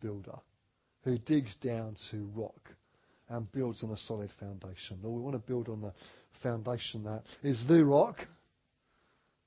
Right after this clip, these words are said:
and want you to be right at the core and very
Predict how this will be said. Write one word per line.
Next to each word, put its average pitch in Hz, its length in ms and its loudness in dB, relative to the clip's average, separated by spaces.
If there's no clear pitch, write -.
and 113 120 -6
want 120 160 -6
you 120 140 -6
to - 120 -12
be 117 100 -2
right 113 240 -2
at 120 60 -10
the 117 100 -8
core 101 400 -8
and 98 100 -12
very 104 160 -8